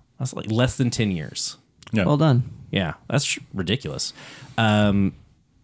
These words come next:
Speaker 1: speaking of the success of this movie, I, I kinda wanna talk just a, a, a brief dip our toes into original album hours.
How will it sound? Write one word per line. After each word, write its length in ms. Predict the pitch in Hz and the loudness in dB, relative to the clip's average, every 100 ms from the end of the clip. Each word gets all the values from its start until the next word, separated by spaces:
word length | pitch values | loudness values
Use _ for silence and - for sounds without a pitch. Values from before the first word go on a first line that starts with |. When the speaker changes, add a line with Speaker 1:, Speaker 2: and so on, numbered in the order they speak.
| _ _ - | _ _ -6
Speaker 1:
speaking 480 | - - 175 135 - | -4 -2 0 0 2
of 260 | 120 110 | 0 0
the 60 | 110 | 0
success 520 | - 104 - 98 - | 0 0 2 2 0
of 120 | 95 | 0
this 180 | 92 - | 0 0
movie, 340 | 92 87 90 | 0 0 0
I, 320 | - 92 80 95 | 0 2 2 2
I 40 | |
kinda 220 | - 117 | 0 2
wanna 140 | 107 101 | 2 0
talk 300 | - 92 - | 0 -2 0
just 220 | 156 - | -2 0
a, 60 | 202 - | 0 0
a, 60 | 185 175 | 0 0
a 40 | |
brief 360 | 180 185 180 - - - - - 127 135 | 0 0 0 -2 -14 -16 -18 -10 -6 -6
dip 240 | - 139 135 | -2 0 0
our 80 | 120 | 0
toes 300 | 123 110 107 | 2 2 2
into 320 | 110 - 113 | 0 2 2
original 480 | 104 110 113 110 82 | 2 2 2 0 0
album 380 | 87 98 110 110 | -2 0 2 4
hours. 540 | 123 151 175 - | 4 2 2 -2